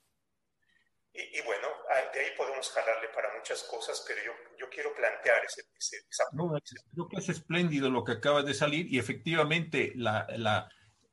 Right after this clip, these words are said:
Speaker 2: el relegamiento de otras, eh, del servicio civil, del funcionariado, lo digo en un sentido, eh, optimista, no en un sentido peyorativo, que va quedando desplazado y efectivamente cada vez tenemos menos controles sobre esta acción. Me pareció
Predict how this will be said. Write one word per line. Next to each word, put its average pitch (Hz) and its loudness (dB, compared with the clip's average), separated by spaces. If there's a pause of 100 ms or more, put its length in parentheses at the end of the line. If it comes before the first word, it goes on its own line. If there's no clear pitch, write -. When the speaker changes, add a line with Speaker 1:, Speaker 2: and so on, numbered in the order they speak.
(120)
Speaker 2:
el 131 0
relegamiento 131 4
de 117 2
otras, 139 4
eh, 127 -2
del 117 2
servicio 131 0
civil, 147 0
del 120 2
funcionariado, 113 4
lo 110 2
digo 123 2
en 117 0
un 120 0
sentido, 110 0
eh, 92 -4
optimista, 110 -2
no 107 2
en 113 2
un 110 -2
sentido 107 -2
peyorativo, 120 0 (320)
que 113 -2
va 135 6
quedando 127 4
desplazado 123 4
y 110 0
efectivamente 113 0
cada 117 4
vez 110 0
tenemos 113 -2
menos 107 2
controles 104 -2
sobre 104 -2
esta 104 -4
acción. 104 -2
Me 107 0
pareció 104 0